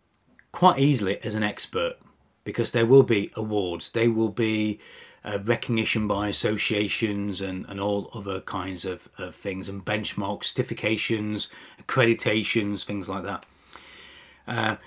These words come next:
but you said there about your photography, you know, how do you judge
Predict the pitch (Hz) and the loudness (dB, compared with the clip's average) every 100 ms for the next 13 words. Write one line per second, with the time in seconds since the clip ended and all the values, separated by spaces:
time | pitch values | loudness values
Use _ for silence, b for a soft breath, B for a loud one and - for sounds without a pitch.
0 | B 131 123 120 156 143 123 123 110 - | B 0 2 6 6 6 6 4 2 -4
1 | - - 139 135 - 98 82 - _ _ | 2 4 4 2 0 -2 -2 -10 _ _
2 | _ _ _ _ _ - 127 107 95 b | _ _ _ _ _ -20 -12 -10 -10 b
3 | b b b _ - - 151 175 165 175 | b b b _ -6 0 4 4 4 2
4 | 151 151 131 - 123 120 87 - | 2 0 0 2 6 6 4 -4